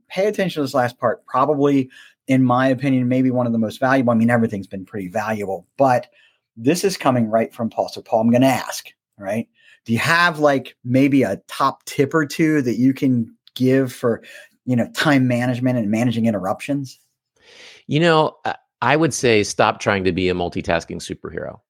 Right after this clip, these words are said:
Speaker 2: And that's what,
Speaker 1: Ooh.
Speaker 2: you know, we all try to be. The, the reality is the human brain doesn't multitask, we single task. And so, you know, following,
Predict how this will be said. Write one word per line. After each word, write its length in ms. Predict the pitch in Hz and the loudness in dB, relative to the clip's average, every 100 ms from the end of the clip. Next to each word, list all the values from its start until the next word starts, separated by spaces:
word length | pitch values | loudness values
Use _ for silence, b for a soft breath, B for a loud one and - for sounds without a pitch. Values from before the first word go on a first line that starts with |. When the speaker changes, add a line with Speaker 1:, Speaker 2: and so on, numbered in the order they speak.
| _ - | _ -10
Speaker 2:
And 100 | 90 | -6
that's 140 | 90 | -4
what, 140 | 101 | -4
Speaker 1:
Ooh. 80 | - | -4
Speaker 2:
you 60 | 87 | -4
know, 80 | 82 | -2
we 120 | 92 | 0
all 220 | 95 92 | 0 0
try 200 | - 98 | 0 0
to 100 | 95 | 0
be. 340 | 85 90 92 b b b b b | 0 -2 -2 b b b b b
The, 160 | 98 98 | -2 0
the 120 | 98 | 0
reality 440 | 92 98 107 98 92 | 2 2 4 4 4
is 280 | 92 87 | 2 0
the 140 | 95 85 | -4 -2
human 440 | 90 92 90 87 - | -2 -2 -2 -4 -10
brain 340 | 90 87 87 90 | -6 -2 0 0
doesn't 220 | 87 90 | -2 -2
multitask, 600 | 87 87 85 82 87 - | -4 -4 -4 -4 -4 -6
we 80 | 87 | -8
single 340 | - 90 80 | -4 -6 -6
task. 400 | - 58 - - _ _ _ _ - | -6 -10 -10 -16 _ _ _ _ -8
And 160 | 87 - | -8 -2
so, 560 | 95 92 90 87 87 | 2 4 4 2 0
you 100 | 101 | -4
know, 100 | 90 | -8
following, 600 | 82 107 107 98 92 90 | -2 0 2 0 -2 -4